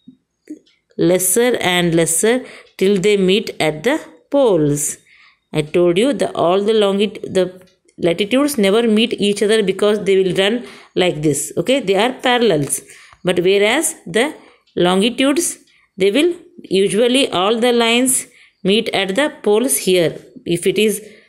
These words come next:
north, it is the south. Okay, like that it will goes. Next,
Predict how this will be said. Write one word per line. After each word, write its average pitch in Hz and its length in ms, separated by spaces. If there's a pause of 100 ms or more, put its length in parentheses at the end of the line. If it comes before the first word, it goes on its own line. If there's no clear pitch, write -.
(180)
north, 226 440 (200)
it 175 160
is 170 180
the 294 240 (640)
south. 156 560 (380)
Okay, 339 300
like 165 260
that 240 260
it - 200
will 277 220
goes. 190 440 (4000)
Next, 202 480